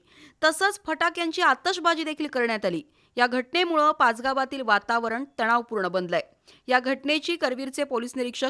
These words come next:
किशोर शिंदे यांनी गांभीर्यानं दखल घेतली. मुख्य आरोपी दिलीप जाधवला पोलीस ठाण्यात बोलावून समजही देण्यात आली. तसंच या रॅलीत सहभागी झालेल्या सर्वांना पोलिसांनी नोटिसा बजावल्या,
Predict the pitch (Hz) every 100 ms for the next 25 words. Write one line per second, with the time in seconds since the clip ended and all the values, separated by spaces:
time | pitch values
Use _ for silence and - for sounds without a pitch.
0 | 269 233 226 226 233 214 226 240 208 208
1 | 202 208 240 302 285 277 247 262 254 247
2 | 247 349 _ _ _ 233 269 - 294 254
3 | 254 262 269 247 247 202 240 220 254 240
4 | 254 262 220 226 269 285 233 247 220 214
5 | 220 254 - 247 262 262 277 220 180 170
6 | 175 156 _ _ - _ - 294 349 359
7 | 277 294 349 349 302 330 - 285 269 294
8 | 330 311 277 269 277 277 233 233 262 214
9 | 151 - 220 254 262 254 277 220 220 214
10 | 175 170 175 170 156